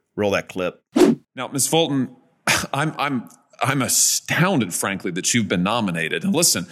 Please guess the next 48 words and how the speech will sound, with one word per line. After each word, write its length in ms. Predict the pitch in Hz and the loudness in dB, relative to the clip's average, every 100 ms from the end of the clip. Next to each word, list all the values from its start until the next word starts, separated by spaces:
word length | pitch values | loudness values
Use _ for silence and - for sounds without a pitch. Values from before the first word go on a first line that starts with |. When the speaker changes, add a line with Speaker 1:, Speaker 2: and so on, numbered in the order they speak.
| - - - | -16 -14 0
Speaker 2:
you're 220 | 131 220 | 2 4
entitled 400 | 110 135 127 98 | 2 0 0 -2
to 60 | |
have 160 | 95 113 | -2 -2
whatever 280 | 104 113 110 | 0 -2 -2
views 260 | 92 113 98 | -2 -2 -2
you 80 | |
want. 260 | 92 110 87 | 0 -2 0
Look, 220 | 120 - | -4 -4
I'm 100 | 113 | -6
a 60 | 131 | -6
constitutional 720 | 113 107 127 127 104 110 95 | -6 -4 -4 -4 -6 -4 -2
lawyer. 460 | 113 113 110 107 - | 0 0 -2 -6 -6
I'm 60 | 117 | -4
actually 240 | 117 110 | -2 -2
a 40 | 90 | -4
religious 420 | 98 117 95 120 | -4 -4 -4 -4
liberty 320 | 117 113 110 | -2 -2 -2
lawyer 340 | 110 107 104 | -2 -2 -4
by 180 | 101 98 | -2 -4
training. 460 | 92 107 101 104 101 _ _ _ _ _ _ _ - | -4 -4 -4 -4 -8 _ _ _ _ _ _ _ -6
Y-, 160 | 104 - | -6 -4
your 220 | 107 143 | 0 0
faith 300 | - 143 135 | 2 0 0
is 160 | 113 113 | -2 -2
your 80 | |
faith. 340 | 123 127 123 123 | -2 -2 -2 -2
Your 120 | 123 | -8
views 280 | 95 120 107 | -2 -2 0
are 40 | |
your 160 | 104 117 | -2 -2
views. 320 | 95 117 107 | -2 -2 -2
You 60 | 123 | -4
can 60 | |
say 200 | - 113 | 0 0
whatever 240 | 107 107 95 | 0 0 -2
the 80 | |
heck 180 | 98 104 | -6 -4
you 80 | 101 | -2
want. 240 | 101 95 | 0 -2
This 140 | 104 98 | -2 -4
is 80 | 87 | -4
the 60 | |
United 240 | 95 101 92 | -2 -2 -2
States 260 | 107 95 | -2 -4
of 60 | 87 | -4
America. 520 | 90 110 101 87 82 - - - - _ 98 | -2 0 0 -2 -6 -8 -18 -20 -20 _ 0
But 460 | 123 117 - - | 2 2 -2 -20